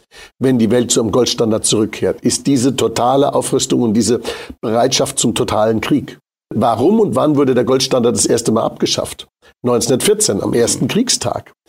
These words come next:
Weil natürlich die Staaten, die den Goldstandard dem Bürger ja aufgekündigt haben. Das war ein Vertrag mit dem Bürger, der einfach gebrochen wurde. Einfach mit einem Federstrich für null und nichtig erklärt. Warum hat man das gemacht? Weil nur der Papiergeldstandard das letzte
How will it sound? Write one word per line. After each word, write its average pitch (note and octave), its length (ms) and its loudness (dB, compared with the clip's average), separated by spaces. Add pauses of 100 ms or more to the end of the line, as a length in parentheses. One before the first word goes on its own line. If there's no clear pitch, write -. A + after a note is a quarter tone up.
(260)
Weil D3 240 4
natürlich D#3+ 640 2
die B3+ 100 2
Staaten, G#3+ 720 0 (260)
die C3 120 2
den A2+ 280 2
Goldstandard B2+ 600 0 (120)
dem B2 180 2
Bürger D#3 340 2
ja A#2+ 160 2
aufgekündigt - 720 -4
haben. - 100 -4
Das - 140 -2
war B2+ 80 2
ein B2 100 0
Vertrag D#3+ 440 -2
mit D3+ 80 -2
dem A2+ 120 0
Bürger, D3 260 2
der - 120 0
einfach C3+ 260 -2
gebrochen - 440 -2
wurde. G#2 180 0 (260)
Einfach G#3+ 420 0 (280)
mit C3+ 180 0
einem G3+ 240 2
Federstrich F3 560 2
für D#3+ 120 2
null D#3+ 200 6
und D#3+ 80 2
nichtig - 340 0
erklärt. - 520 -4 (120)
Warum A#2+ 280 2
hat B2+ 120 0
man B2+ 100 4
das A#2 120 0
gemacht? B2+ 360 0
Weil A#2+ 200 2
nur E3+ 340 4
der - 120 2
Papiergeldstandard C3+ 1120 0
das B2 160 0
letzte E3 600 2